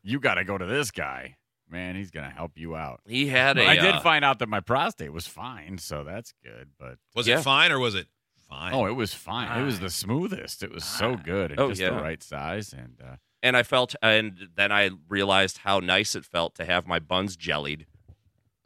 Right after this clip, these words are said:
Speaker 1: Yeah.
Speaker 3: It is nice.
Speaker 2: He had a real creep name, too, by the way. Just,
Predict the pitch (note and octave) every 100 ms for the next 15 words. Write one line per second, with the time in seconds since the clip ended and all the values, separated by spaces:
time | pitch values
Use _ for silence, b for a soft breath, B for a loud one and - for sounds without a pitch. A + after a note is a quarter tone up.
0 | - _ _ - G#2 C3 F#2 _ _ -
1 | D2 C#2 - _ _ - C#3+ G#2+ A2+ -
2 | A2 F#2 F#2 F2 D#2+ - E2 D#2 D2 D2+
3 | D2+ D2+ - _ _ _ _ E2+ -